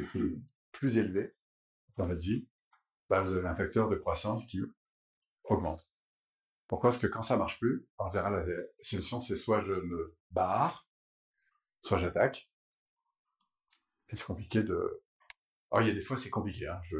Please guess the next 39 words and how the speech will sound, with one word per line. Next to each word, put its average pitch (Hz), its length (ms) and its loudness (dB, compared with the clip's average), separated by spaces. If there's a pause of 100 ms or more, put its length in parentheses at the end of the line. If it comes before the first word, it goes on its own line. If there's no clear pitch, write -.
(100)
dis 87 80 -16
pas 104 160 2
que - 120 -8
vous 80 60 -2
allez 85 140 0
tout - 120 -14
régler. 95 360 4 (240)
<clears throat> - 480 0
Moi-même, 90 340 2
il 78 40 -2
y - 20 -2
a 71 40 0
des 71 40 -8
situations - 480 -6
où 82 40 -6
j'ai 76 160 -6
besoin 76 220 -6
d'un 82 640 -4
temps 87 100 0
à 71 120 0
régler. 87 300 -6 (460)
Mais 123 80 8
il 131 40 10
y - 20 8
a 127 60 4
quand 139 80 6
même 127 100 4
beaucoup 135 160 0
de - 60 -14
situations 117 500 -6
où, 90 380 -4 (540)
avec 98 160 -4
lesquelles 98 260 2
l'interaction 87 440 -2 (180)
a 73 260 -4
fait 87 100 0
une 82 180 -4
vraie 82 180 -2
différence. - 440 -16